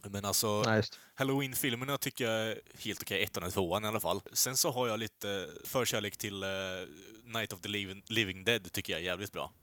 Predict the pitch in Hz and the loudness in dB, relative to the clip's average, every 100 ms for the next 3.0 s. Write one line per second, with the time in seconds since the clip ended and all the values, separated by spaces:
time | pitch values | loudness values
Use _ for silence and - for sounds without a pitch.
0 | - 123 120 143 151 127 143 139 110 110 | 4 6 8 6 6 6 6 6 8 8
1 | 113 113 110 113 110 113 - - - 110 | 6 6 4 4 4 4 0 -6 2 2
2 | - - 107 110 107 101 104 104 104 110 | 4 4 6 8 8 8 8 8 8 6